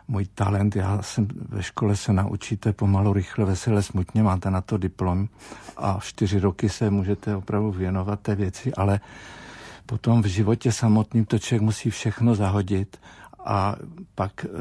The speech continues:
hrajete na struny, které jste zdědil nebo kterých se vám dostalo. A to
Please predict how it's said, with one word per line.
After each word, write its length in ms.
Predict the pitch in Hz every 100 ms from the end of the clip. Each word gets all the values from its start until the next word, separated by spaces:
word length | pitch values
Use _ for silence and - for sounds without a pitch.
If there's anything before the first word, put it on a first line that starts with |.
| - - 53 -
hrajete 460 | 95 104 104 110
na 100 | 101
struny, 440 | 98 - 120 110 107
které 460 | - - 104 107 107
jste 340 | - - 104 -
zdědil 560 | - 98 95 101 107
nebo 320 | 107 104 107 107 - - -
kterých 380 | 104 113 107
se 120 | - 107
vám 180 | 107
dostalo. 560 | 107 98 - 120 110 101 - -
A 100 | -
to 340 | - 107